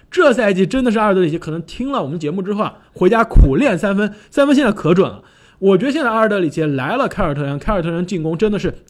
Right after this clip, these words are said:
从一号位到五号位，每一个人都能持球单打，每一个人随便每一场都可以给你二十分，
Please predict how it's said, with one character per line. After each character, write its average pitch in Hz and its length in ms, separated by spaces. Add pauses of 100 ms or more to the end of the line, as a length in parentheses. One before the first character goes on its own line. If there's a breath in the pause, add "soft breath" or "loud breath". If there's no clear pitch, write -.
从 190 380
一 269 200
号 233 180
位 185 160
到 160 140
五 120 160
号 156 120
位， 139 140 (260 soft breath)
每 147 380
一 262 100
个 302 80
人 277 100
都 247 100
能 202 160
持 180 200
球 165 160
单 175 180
打， 123 140
每 151 280
一 - 20
个 262 100
人 233 80
随 175 240
便 208 160
每 156 160
一 196 40
场 127 160
都 131 80
可 143 100
以 131 60
给 135 80
你 127 60
二 147 200
十 120 80
分， 113 160